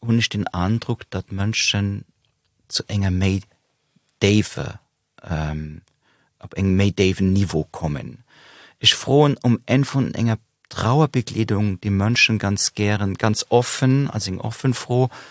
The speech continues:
ähm, wie sie das in Trauer, wie sie diese Trauerzeit, ähm, diese Erfahrungen verändert tun. An die allermeist so mir, dat hinnen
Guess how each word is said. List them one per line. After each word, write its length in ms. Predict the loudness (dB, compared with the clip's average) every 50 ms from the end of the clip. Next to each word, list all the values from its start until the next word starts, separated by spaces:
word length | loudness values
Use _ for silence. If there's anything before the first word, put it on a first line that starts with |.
| -20 -20 -20 -20 -20 -20 _ _ 0
ähm, 440 | 2 4 4 4 4 4 2 0 0
wie 100 | 0 0
sie 140 | 0 0 0
das 220 | -2 -2 0 0
in 140 | 0 -2 -2
Trauer, 600 | -6 -6 0 2 4 4 4 4 4 4 4 2 0
wie 60 | -2
sie 140 | -4 -4 -4
diese 240 | -4 -4 -4 -4 -4
Trauerzeit, 1300 | -2 0 2 2 4 4 2 2 2 2 2 2 2 2 2 2 2 2 0 0 -2 -4 -4 -4 -4 -6 -6
ähm, 400 | -4 -2 0 0 0 -2 -2 -4
diese 220 | -4 -4 -4 -2
Erfahrungen 800 | -2 -6 -10 -4 -2 2 2 2 2 4 2 2 2 2 0 -2 -4 -10 -20 _ _ _
verändert 580 | _ -4 -2 -2 0 2 2 2 2 0 -2 -6
tun. 380 | -14 -16 -16 -18 -18 -18 -18 -20 -20 _ _ _ _ _ _ -20 -20 -20 -20 _ _ _ _ _ _
An 160 | 2 4 4
die 140 | 4 2 -4 0 2
allermeist 720 | 4 4 6 6 6 6 6 6 4 4 4 2 0 -2 0
so 360 | 0 2 2 4 4 4 4
mir, 320 | 4 4 4 4 2 2 0
dat 240 | -2 -6 -8 -6
hinnen 480 | -6 -4 -2 0 0 0 -2 -2 -4 -8